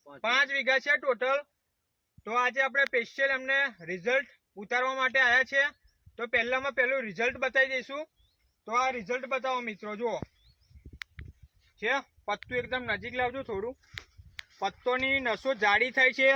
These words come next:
Speaker 2: પત્તું જાડું થાય છે, પત્તાની લંબાઈમાં વધારો કરે છે. જો દરેક પાન જોઈ લો,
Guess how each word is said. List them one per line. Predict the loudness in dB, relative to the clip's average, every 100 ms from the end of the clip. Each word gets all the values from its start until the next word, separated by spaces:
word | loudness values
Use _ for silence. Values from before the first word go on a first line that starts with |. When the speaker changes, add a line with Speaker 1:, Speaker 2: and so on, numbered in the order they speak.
| 2 0
Speaker 2:
પત્તું | 0 0 -2 2
જાડું | 4 4 4 4
થાય | 4 4
છે, | 6 4 4 _ _ _
પત્તાની | -2 0 2 4 4
લંબાઈમાં | 4 6 8 8 8
વધારો | 6 6 6 6 6
કરે | 6 6
છે. | 4 4 4 4
જો | 6 6 2 _ _
દરેક | 2 6 6 4
પાન | 4 2 4
જોઈ | 2 2
લો, | 0